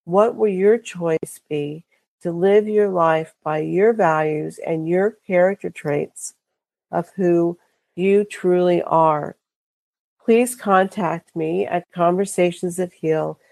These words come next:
if I can be of any support to you on your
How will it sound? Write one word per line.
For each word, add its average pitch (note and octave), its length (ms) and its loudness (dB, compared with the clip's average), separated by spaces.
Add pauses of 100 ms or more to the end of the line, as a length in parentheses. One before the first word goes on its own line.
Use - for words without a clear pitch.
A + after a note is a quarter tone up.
(200)
if E3+ 180 0
I G3+ 260 4
can A3+ 260 -4
be E3+ 220 2
of D3+ 120 -2
any G3+ 320 4
support - 540 -4
to F3+ 120 -10
you D#3 440 -4
on E3 220 0
your E3+ 280 0